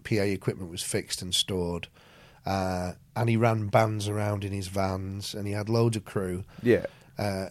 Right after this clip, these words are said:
Speaker 1: and he had this little studio called Noisebox, uh, in Prestwich, and we called it the Noisebox E P because Lloydie was really doing us a favour. I, I think the whole thing costs I can't even remember, fifty quid or something. It was
Speaker 2: Yeah.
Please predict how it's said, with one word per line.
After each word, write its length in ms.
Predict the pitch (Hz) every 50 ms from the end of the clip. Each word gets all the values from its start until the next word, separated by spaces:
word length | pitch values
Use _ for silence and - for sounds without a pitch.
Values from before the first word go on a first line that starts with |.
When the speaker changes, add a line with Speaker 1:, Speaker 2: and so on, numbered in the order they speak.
| - - - - -
Speaker 1:
and 120 | - 127
he 80 | 131 131
had 140 | 123 120 110
this 220 | 113 101 - -
little 200 | 113 - - 113
studio 640 | - - - - 120 117 113 113 107 107 101 92 - - -
called 300 | - - 139 143 135 123
Noisebox, 840 | 113 123 143 156 165 151 123 - - 82 80 - - - - - - - - - -
uh, 40 | 107
in 280 | 107 104 104 101 107 107
Prestwich, 680 | - - 160 151 - - - 92 - - - - - - -
and 140 | - 104 104
we 80 | 110 107
called 260 | - - 120 113 104
it 80 | 95 87
the 60 | 107
Noisebox 600 | 107 117 120 120 101 - - 104 - - - -
E 100 | 90 87
P 220 | 87 - - 90 87
because 500 | 82 95 92 - - 90 90 92 - - - - - - - - - - - - - - - _ _ - _ _ _ _ _ _ -
Lloydie 300 | 131 160 165 156 135 123
was 180 | 117 110 104 117
really 220 | 135 131 120 110
doing 200 | 101 113 110 101
us 100 | 95 90
a 60 | 92 85
favour. 520 | - - 101 95 95 87 82 76 82 82 - _ -
I, 60 | 101 95 85 - -
I 20 |
think 240 | - - 135 110 104
the 80 | 104 95
whole 180 | 98 113 104
thing 200 | 95 - 98 87
costs 600 | 87 - - 95 90 - - - - - - - - - - - - - - - -
I 140 | - 90 87
can't 300 | - - 95 87 85 76
even 160 | 73 76 76
remember, 440 | 76 76 80 82 80 78 76 76 -
fifty 340 | - - 107 92 - -
quid 220 | - - - 107 110
or 40 | 113
something. 540 | - - 117 110 - - 117 113 120 120 -
It 140 | - 117 117
was 100 | 107 98
Speaker 2:
Yeah. 40 | 87